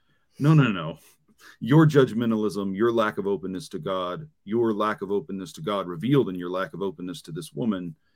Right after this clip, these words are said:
your refusal to participate with providence and caring for these people, like, that's by far the greater sin. And the moment of salvation that's coming for him, hopefully, this Pharisee, we don't know the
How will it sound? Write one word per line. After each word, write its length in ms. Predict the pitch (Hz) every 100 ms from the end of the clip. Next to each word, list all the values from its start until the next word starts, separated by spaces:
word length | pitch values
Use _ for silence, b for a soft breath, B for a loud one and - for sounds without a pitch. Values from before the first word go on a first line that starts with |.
| _ _ -
your 140 | -
refusal 540 | 104 - 135 151 -
to 80 | 98
participate 680 | 90 - 123 - 87 101 87
with 200 | 95 -
providence 600 | 104 98 92 90 87 -
and 180 | 92 85
caring 400 | - 123 127 104
for 100 | 95
these 200 | 87 80
people, 440 | 90 80 92 90 b b
like, 140 | - - -
that's 280 | 160 160 -
by 180 | - 95
far 580 | - 107 104 50 50 - _ _
the 80 | -
greater 300 | 87 87 98
sin. 420 | - 71 - - - _ _ _ _ _
And 360 | 120 117 107 - - _ _ _ _ _ _ _ -
the 100 | -
moment 340 | 131 143 160 117
of 80 | 104
salvation 520 | 131 110 120 120 98
that's 160 | 92
coming 320 | - 208 190 123
for 140 | 95
him, 200 | 90 90
hopefully, 560 | 98 95 95 82 85 95 _
this 180 | - -
Pharisee, 520 | 104 90 80 82 98 104
we 120 | 120
don't 160 | 123
know 180 | 113 110
the 120 | 98